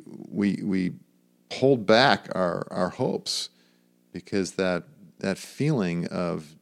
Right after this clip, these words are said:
the, the, the dip, the, the, the drop in the roller coaster, the hitting the, the floor, it can be so jarring and, uh, depressing and lonely, discouraging,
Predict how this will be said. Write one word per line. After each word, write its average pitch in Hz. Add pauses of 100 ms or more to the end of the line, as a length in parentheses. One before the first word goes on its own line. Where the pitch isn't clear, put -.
(100)
the, -
the, 104
the 107
dip, -
the, 90
the, 85 (140)
the 95
drop 98
in 98
the 92
roller 98
coaster, -
the -
hitting 110
the, 85 (400)
the 87
floor, 107 (320)
it -
can 107
be 98
so 123
jarring 98
and, 87 (560)
uh, 78
depressing -
and -
lonely, 110 (680)
discouraging, -